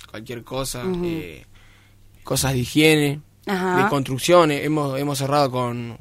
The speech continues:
Speaker 1: una, con un corralón, ¿no es cierto?, que donaba materiales, con una ferretería. Rueda Libre también hizo una donación directa a la,
Speaker 2: A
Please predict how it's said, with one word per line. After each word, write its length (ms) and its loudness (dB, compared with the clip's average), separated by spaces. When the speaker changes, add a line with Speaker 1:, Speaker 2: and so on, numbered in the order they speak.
Speaker 1:
una, 580 -6
con 160 -6
un 80 0
corralón, 460 0
¿no 60 -4
es 60 -6
cierto?, 280 -8
que 140 -10
donaba 760 -10
materiales, 640 -4
con 100 -10
una 140 -8
ferretería. 600 -2
Rueda 280 2
Libre 200 6
también 320 0
hizo 140 -4
una 100 -6
donación 400 -6
directa 320 -6
a 40 -10
la, 140 -12
Speaker 2:
A 80 -20